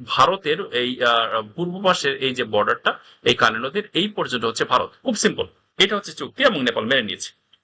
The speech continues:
কিন্তু সমস্যাটা হয়ে গেছে যেটা, সেটা হচ্ছে যে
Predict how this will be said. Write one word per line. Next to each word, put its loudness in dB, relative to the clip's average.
কিন্তু 4
সমস্যাটা -2
হয়ে -2
গেছে -6
যেটা, 0
সেটা 2
হচ্ছে -4
যে -4